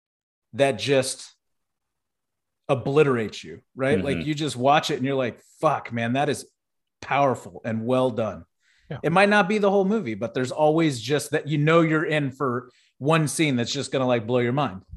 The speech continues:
Speaker 1: you know, and it's all just, like, lyrically written, and it's the cadence,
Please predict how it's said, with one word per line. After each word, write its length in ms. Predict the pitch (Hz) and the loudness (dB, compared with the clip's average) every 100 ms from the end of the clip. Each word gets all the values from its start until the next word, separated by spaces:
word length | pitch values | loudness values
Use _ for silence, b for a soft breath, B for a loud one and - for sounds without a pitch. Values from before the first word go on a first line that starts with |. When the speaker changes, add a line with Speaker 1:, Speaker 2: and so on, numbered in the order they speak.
| - - _ - | -20 -20 _ -8
Speaker 1:
you 140 | 135 | -2
know, 160 | 123 131 | 0 2
and 100 | 131 | 0
it's 120 | - | -2
all 280 | 139 139 139 | 0 2 2
just, 280 | 127 127 151 | 0 -6 -4
like, 200 | 123 131 | -4 -4
lyrically 560 | 127 147 151 143 143 135 | -2 0 2 0 -2 -2
written, 460 | 131 151 120 104 - | -2 -2 -4 -4 -4
and 160 | 131 | -6
it's 180 | 131 127 | -6 -8
the 100 | 139 | -12
cadence, 560 | - 147 123 113 - | -8 -4 -4 -6 -8